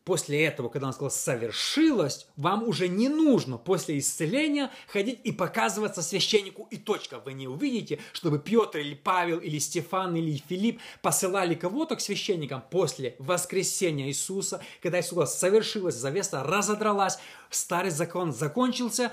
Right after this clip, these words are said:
и начался Новый Завет через жертву Иисуса Христа. Мы сегодня спасаемся не по закону, не по соблюдению дня.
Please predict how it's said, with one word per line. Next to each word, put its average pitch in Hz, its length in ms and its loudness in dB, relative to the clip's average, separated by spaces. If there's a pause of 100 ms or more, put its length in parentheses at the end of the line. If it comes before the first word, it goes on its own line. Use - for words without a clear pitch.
(120)
и 165 40 0
начался 175 380 -2
Новый 202 680 4
Завет 156 480 0 (100)
через 139 320 2
жертву 190 520 0
Иисуса 170 500 0
Христа. 156 400 -6 (240)
Мы 254 180 6
сегодня 170 380 2
спасаемся 131 520 -6
не 147 220 0
по 175 160 0
закону, 160 460 -2
не 139 160 -2
по 175 120 -8
соблюдению 175 720 0
дня. 139 300 -4